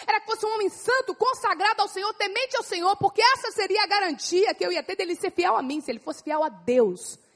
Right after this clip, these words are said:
em primeiro lugar. E quando eu me coloquei firmemente, decidida,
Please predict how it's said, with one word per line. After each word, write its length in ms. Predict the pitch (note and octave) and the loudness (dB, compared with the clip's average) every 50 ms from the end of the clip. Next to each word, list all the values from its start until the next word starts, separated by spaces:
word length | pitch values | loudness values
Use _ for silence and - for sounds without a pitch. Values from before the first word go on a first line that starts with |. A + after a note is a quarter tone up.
| _ _ - | _ _ -10
em 80 | - - | -8 -6
primeiro 300 | - G#3+ A3 G#3+ G3+ G3+ | -4 -2 0 0 0 -2
lugar. 460 | F3+ F3+ F3 G3 - - - - _ _ _ _ _ _ _ _ _ _ _ _ _ _ _ _ _ _ _ _ _ - | -4 -6 -8 -8 -12 -12 -16 -16 _ _ _ _ _ _ _ _ _ _ _ _ _ _ _ _ _ _ _ _ _ -8
E 80 | D4+ E4 | -2 2
quando 180 | - B4+ C#5 C#5 | 2 4 4 4
eu 60 | C#5 | 4
me 80 | C5 B4+ | 2 2
coloquei 340 | - A#4+ A#4+ A#4+ A#4+ B4 A#4+ | 2 2 2 4 4 2 4
firmemente, 720 | A#4 A4+ A4 A4+ G#4+ G#4+ A4+ A#4 A4+ E4 - - - - _ _ _ _ _ _ _ - | 6 4 4 4 2 -2 0 0 -2 -2 -4 -8 -12 -12 _ _ _ _ _ _ _ -6
decidida, 680 | B3 G4 F4 - - G4 C#4 G#3+ D4+ G4 G4 C4+ A#3 | -4 -4 -2 -2 -2 -4 0 4 6 6 6 4 0